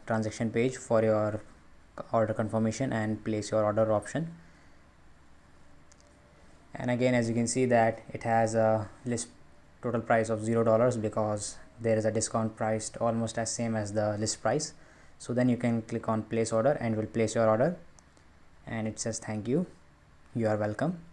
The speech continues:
and it is now added to your library. Now once you click on library, you can see that it is now ready to install on our computer. Now last but not least, let's try our, uh,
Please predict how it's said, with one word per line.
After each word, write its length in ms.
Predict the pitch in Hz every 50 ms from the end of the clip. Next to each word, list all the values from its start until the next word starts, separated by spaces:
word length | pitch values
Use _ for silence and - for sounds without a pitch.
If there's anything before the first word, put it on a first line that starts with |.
| - - - - - - - - - - - - - - - - - - - - - -
and 240 | 131 117 113 113 113
it 100 | 113 110
is 120 | 120 110
now 240 | 113 113 117 120 123
added 200 | 117 117 117 117
to 60 | -
your 100 | 117 113
library. 340 | 113 110 107 110 131 139 147
Now 440 | 139 127 117 113 113 110 113 113 110
once 260 | 110 113 113 113 -
you 60 | 120
click 220 | - 117 113 - -
on 100 | 117 113
library, 460 | 110 110 107 117 120 127 160 170 165 170 - - -
you 100 | 117 113
can 200 | 113 120 113 110
see 160 | - 127 123
that 300 | 110 117 110 110 110 -
it 100 | 107 113
is 100 | 110 107
now 220 | 113 113 113 113
ready 180 | 113 107 113 113
to 100 | - 113
install 460 | 110 107 - - 117 113 123 127 120 110 - - -
on 140 | 120 113
our 460 | 110 107 107 107 107 107 104 104 101 - - - - - - -
computer. 420 | - 110 101 - - - 107 - - - - - - - - _ - - - - _ _ - - - _ _ _ - - - - - -
Now 340 | 127 127 127 127 - - - - - - - - - - -
last 300 | 123 123 123 127 127 131
but 140 | 127 127 123
not 120 | 127 123
least, 280 | 123 135 147 147 - -
let's 280 | 120 113 113 - - -
try 320 | - - 123 120 120 120
our, 420 | 117 120 117 113 113 117 113 113 113 113 113
uh, 320 | 113 110 110 107 107 107